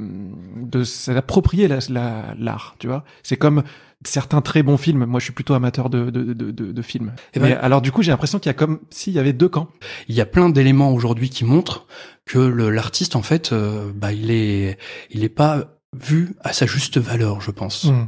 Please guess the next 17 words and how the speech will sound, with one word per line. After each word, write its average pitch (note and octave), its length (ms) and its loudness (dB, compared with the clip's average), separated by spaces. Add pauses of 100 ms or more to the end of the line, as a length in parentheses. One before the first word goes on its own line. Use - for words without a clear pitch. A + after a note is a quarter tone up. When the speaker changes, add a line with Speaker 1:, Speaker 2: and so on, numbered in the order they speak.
(180)
Speaker 2:
Et G2+ 300 -4
enfin, G#2 320 -2
je, - 140 -2 (480)
je C3 80 0
vois C3+ 280 2
moi D3+ 220 6
la, D3 140 0 (120)
euh, B2 120 0
la G#2 160 0
valeur B2 340 2
des, A2 260 -2
des, G2+ 400 -2
des G2+ 280 0
œuvres A#2 240 0
des, F#2+ 280 -6 (220)
des G#2+ 80 -2
personnes E3 560 -2